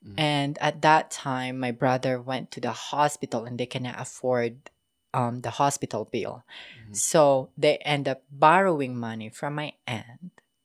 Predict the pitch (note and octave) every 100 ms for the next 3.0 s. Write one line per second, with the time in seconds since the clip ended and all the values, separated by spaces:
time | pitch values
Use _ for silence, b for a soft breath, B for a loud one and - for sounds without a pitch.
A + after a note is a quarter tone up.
0 | _ _ _ - D3+ D3+ C#3 B2+ C3 D3+
1 | _ - E3 E3 D#3 B2+ B2 A#2 B2 -
2 | A#2+ B2 B2 - A2 G#2+ - A2+ A#2 -